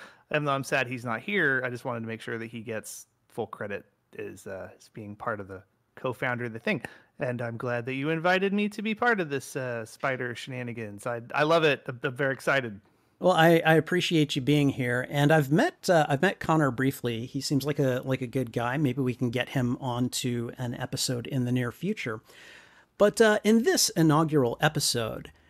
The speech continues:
Speaker 2: as moviegoers gear up for Spider-Man Across the Spider-Verse in theaters this week, we're going to talk about the timeline to its predecessor, the hit twenty eighteen movie Spider-Man Into the Spider-Verse.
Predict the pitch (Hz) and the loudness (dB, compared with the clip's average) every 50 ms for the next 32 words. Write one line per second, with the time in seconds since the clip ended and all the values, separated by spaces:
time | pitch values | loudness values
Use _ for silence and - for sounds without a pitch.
0 | _ _ _ - - 139 135 135 147 190 277 285 285 233 233 220 208 196 170 - | _ _ _ -2 0 0 4 6 6 6 6 6 6 6 6 6 6 6 4 2
1 | - 147 160 190 175 - - 143 135 120 - - - - 123 - - - - - | 0 0 2 2 2 2 2 0 0 0 -4 -10 -12 -10 -4 -2 -2 -2 -2 2
2 | - 147 151 156 170 175 175 180 185 190 190 190 - - 120 - - - 151 151 | 4 4 6 6 6 6 6 4 4 2 0 0 -2 -4 -8 -8 -2 0 2 2
3 | 151 - - - 151 - - - 165 160 170 147 127 113 104 107 104 107 - - | 2 2 -2 -2 -2 -2 0 2 4 4 4 4 2 0 0 -4 -6 -6 -6 -6
4 | 127 113 110 107 - 170 175 156 120 110 104 104 - - - 113 - - - 113 | -6 -6 -6 -4 0 2 2 2 2 2 -4 -8 -8 -8 -6 -6 -6 -4 -4 -6
5 | 113 131 - _ _ _ - - - - - _ _ _ - 190 269 294 392 415 | -8 -8 -10 _ _ _ -20 -20 -20 -20 -20 _ _ _ 2 2 4 4 4 4
6 | 403 330 190 156 - - 214 208 208 - - - _ _ _ _ - 156 151 151 | 4 2 0 -2 0 2 2 2 2 -2 -8 -8 _ _ _ _ -6 -4 0 2
7 | 156 151 151 - - - 127 113 - - - - 185 196 214 202 151 120 113 110 | 2 2 2 0 -4 -6 -6 -6 -4 -8 -6 -4 -2 0 0 2 0 0 -2 -6
8 | - - - - 151 151 - - - 156 143 135 - 147 135 131 - - - - | -10 -12 -12 -10 -10 -8 -4 0 4 4 4 4 4 2 -2 -2 -4 -6 -4 2
9 | - 180 170 156 139 - - 123 - - - - - - - - - 143 _ - | 4 4 6 6 4 2 0 -2 -4 -4 -6 -6 -6 -6 -10 -12 -14 -14 _ -4
10 | - 127 123 117 127 143 - - - 156 156 156 - - 156 147 143 135 131 135 | -4 -2 -2 -2 -6 -8 -6 -2 -2 -2 -2 -2 -4 0 2 4 4 2 2 -2
11 | 135 - - - - 156 135 123 127 131 127 120 110 123 113 - - - - 143 | -4 -6 -6 -2 2 4 4 6 6 4 4 2 0 -2 -2 -2 -2 0 2 2
12 | 143 135 135 131 127 123 123 120 113 110 - - - _ _ _ - - 156 151 | 2 4 4 2 2 0 0 -4 -4 -6 -8 -16 -20 _ _ _ 2 4 6 6
13 | 139 - 127 110 110 - - - 185 202 226 160 120 113 104 110 - - - - | 6 4 0 -2 0 -2 0 2 2 2 4 4 2 0 -2 -6 -12 -12 -12 -10
14 | - - | -10 -12